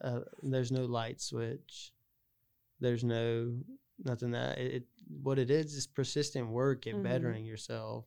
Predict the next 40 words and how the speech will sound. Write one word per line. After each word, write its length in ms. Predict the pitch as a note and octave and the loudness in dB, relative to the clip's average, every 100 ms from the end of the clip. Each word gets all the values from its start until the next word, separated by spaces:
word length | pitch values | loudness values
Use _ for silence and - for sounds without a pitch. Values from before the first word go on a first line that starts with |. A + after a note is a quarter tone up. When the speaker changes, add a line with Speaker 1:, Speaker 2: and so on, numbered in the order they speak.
| - | -10
Speaker 1:
That's 140 | A#2 | -4
ultimately 560 | C3 C3 - A#2+ B2 B2 | 0 0 -2 -4 -2 -2
what 180 | B2 B2 | -2 -2
it 120 | A#2 | -2
is. 500 | B2 A2+ A#2+ B2+ - _ | -4 -6 -10 -12 -16 _
Speaker 2:
So 160 | - G3 | 0 2
you 140 | F3+ | 4
were 120 | D#3+ E3+ | 2 0
just, 260 | D#3+ E3 | -2 -4
like, 280 | D3+ C#3+ C3+ _ _ _ - - | -2 -2 -4 _ _ _ -10 -2
done 360 | D3+ D3 C#3 | -2 -2 -2
with 300 | C#3 D3 - | -2 -2 0
your 140 | D#3+ D3 | 2 2
Speaker 1:
Yeah. 40 | |
Speaker 2:
lifestyle 560 | C3+ C#3 - E3 D#3+ D3+ | 2 -2 0 4 4 4
and 120 | D3+ | 4
just 220 | E3+ C#3 | 8 8
Speaker 1:
Yeah, 40 | A#2 | 6
Speaker 2:
kinda 180 | D#3 D3+ | 4 6
Speaker 1:
I 80 | |
was 160 | D3 C#3+ | 8 6
Speaker 2:
decided 180 | D3+ D#3 | 6 8
that 180 | C3 B2+ | 8 8
Speaker 1:
tired 100 | - | 6
Speaker 2:
it 60 | B2+ | 4
Speaker 1:
of 80 | |
Speaker 2:
was 120 | C3 A#2+ | 4 2
Speaker 1:
the 60 | |
Speaker 2:
time 220 | A#2 D3+ | 2 0
for 120 | D#3+ D#3 | -2 -4
you 60 | |
Speaker 1:
lifestyle. 40 | D3+ | -4
Speaker 2:
to 60 | D3 | -6
be 120 | D3 | -6
done. 300 | C#3+ D3+ F3+ | -4 -4 -4
Yeah, 220 | F#3 - - | -4 -2 0
Speaker 1:
Ultimately, 480 | C#3 C3+ B2 A#2+ | 2 0 0 2
Speaker 2:
I 40 | A#2+ | 2
got 160 | A#2+ | 0
you. 200 | - F#2 | -6 -8